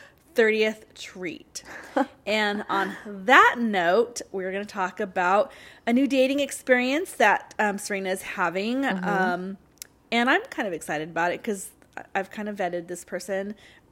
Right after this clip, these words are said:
Speaker 1: with what you've let me know and the internet searches. And,
Speaker 2: Oh, God.
Speaker 1: and so he seems to be, you know,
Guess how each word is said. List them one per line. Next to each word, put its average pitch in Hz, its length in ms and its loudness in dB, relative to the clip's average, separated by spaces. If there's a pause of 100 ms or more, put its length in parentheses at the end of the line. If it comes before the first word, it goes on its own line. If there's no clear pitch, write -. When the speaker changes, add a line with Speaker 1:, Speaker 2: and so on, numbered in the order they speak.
(160)
Speaker 1:
with 214 180 -4
what - 180 -4
you've 190 200 -10
let 180 160 -4
me 185 100 -8
know 175 400 -6
and 180 320 -10
the 170 120 -8
internet 165 280 -10
searches. 185 540 -8
And, 185 160 -8 (160)
Speaker 2:
Oh, 202 200 -4
God. 156 260 2
Speaker 1:
and 160 140 2
so 240 220 4
he 240 400 -4
seems 233 360 -8
to - 60 -18
be, 233 120 -10
you 254 120 -8
know, 285 220 -6